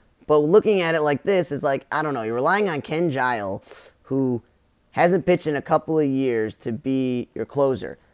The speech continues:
Now, if he pitches at all at any point this season, that pushes Steckenrider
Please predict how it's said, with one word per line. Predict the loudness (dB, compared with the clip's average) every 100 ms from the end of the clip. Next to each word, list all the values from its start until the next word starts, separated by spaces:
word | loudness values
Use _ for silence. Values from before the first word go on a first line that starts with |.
| -12
Now, | -8 -8 -4
if | 2 2 2
he | 0 0 -4 _ 0
pitches | 0 2 -2 -2
at | 2 6
all | 8 8
at | 6 2
any | 2 2
point | 0 0
this | -4
season, | -2 0 0 -2 -6 _ -4
that | -4 0
pushes | 2 2 2 0 0 -2 _ _ _ _ _ _ -20
Steckenrider | -2 2 4 2 4 4 4 4 2